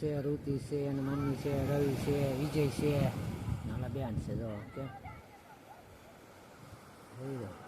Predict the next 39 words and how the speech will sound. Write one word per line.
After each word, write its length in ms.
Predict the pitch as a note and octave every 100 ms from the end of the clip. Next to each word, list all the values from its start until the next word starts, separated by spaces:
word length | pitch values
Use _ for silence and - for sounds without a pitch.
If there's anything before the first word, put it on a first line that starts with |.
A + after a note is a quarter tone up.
| - - - - - - - - - - - -
ના, 300 | A2+ C#3+ C3 B2 - -
પાણી 360 | C3+ D3 D3+ C3
તો 60 | A#2+
ભારે 240 | C3 B2+ A#2 - A#2
મારા 480 | B2+ C3 C3 - G2
વાલા. 260 | - - - - - -
હા, 280 | B2+ E3 F#3
મોજ 300 | D3 D#3 F3 -
તો 60 | C3+
દરિયાની 560 | C3 D3+ D3 C#3 C3
તમે 180 | C#3 C3+ A#2+
જો. 60 | C3
મિત્રો, 360 | - _ G#3+
આપણે 280 | G3+ G#3+ A#3
નીચે 280 | G#3 A3 A3 G3+
ઉતરી 260 | A3+ A3 F#3+
ગયા 140 | E3+
છીએ 160 | D#3+ C#3+
ધીમા, 220 | D#3+ F3+ D3
ધીમા, 240 | D#3 D3
ધીમા, 240 | D3 E3 D3
ધીમા, 300 | D3 D3 C#3
પણ 180 | D3 D3+
આમ 120 | D3 C#3+
જો, 80 | F3+ D3+ C#3+
જો 140 | G3 G#3
તો 60 | F3
ખરા 200 | F3+ F3 F3+
એ. 40 | D3 - - - - - - - - -
આ 60 |
દરિયામાં 420 | C#3+ F3 F#3+ D#3 D3+
રહેતી 260 | G3+ G#3+ -
તો 60 | F#3+
જો. 120 | G3+ G#3 - - - - - - - - - - - - - - C#3+
આમ 120 | D#3+
તો 140 | D3 C3
જો. 180 | C#3+ B2+ G#2+ - - -
ધોળી 200 | C#3 D3+
ફૂલ 260 | - C3+